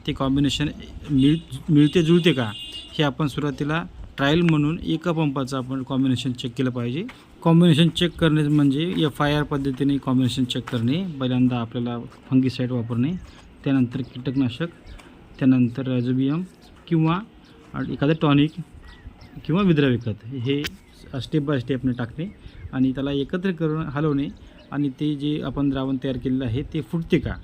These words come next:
म्हणजेच दह्यासारखं बनते का, हे सुरुवातीला आपल्याला बघणे. फाटलेल्या कॉम्बिनेशनचा रिझल्ट पिकाला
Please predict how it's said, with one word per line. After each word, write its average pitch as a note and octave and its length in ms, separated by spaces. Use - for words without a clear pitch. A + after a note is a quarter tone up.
म्हणजेच C#3 360
दह्यासारखं D3 640
बनते D3+ 300
का, A#2 180
हे C3+ 300
सुरुवातीला C3 380
आपल्याला B2+ 360
बघणे. C#3 400
फाटलेल्या D#3+ 500
कॉम्बिनेशनचा D3 760
रिझल्ट C3+ 300
पिकाला C3+ 400